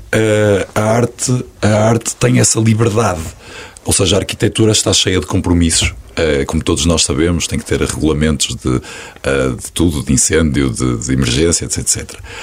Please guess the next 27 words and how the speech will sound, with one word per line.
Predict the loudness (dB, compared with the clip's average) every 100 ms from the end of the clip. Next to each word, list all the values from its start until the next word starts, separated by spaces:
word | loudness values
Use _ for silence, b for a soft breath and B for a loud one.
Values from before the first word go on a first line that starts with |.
| B -2
A | 0
arte | 0 -2 -2
tem | 2 4
uma | 4 4
liberdade | 2 2 0 -2 -4 -12
que, | -2 2 4 4 0 B B B -10
que | -8
a |
arquitetura | -4 -4 -2 0 2
não | 2
tem. | 0 -2 -4 -2
E, | -2
portanto, | 0 -2 0 -4 -4
interessava-nos | -2 0 0 0 2 2 2
a |
nós, | 2 4 2 0 -4 B B 0
numa | 2 2
paisagem | 2 2 2 2 0 0
maravilhosa, | 2 2 2 2 4 2 0 -2
duplamente | -2 0 2 0 0
classificada, | -2 0 -2 -4 -2 -2 -2
como | -4 -4
acabou | -2 -2 -2
de |
dizer, | 0 0 0 0 -4 B B B
muito | 4 4 4
intensa | 2 2 2 0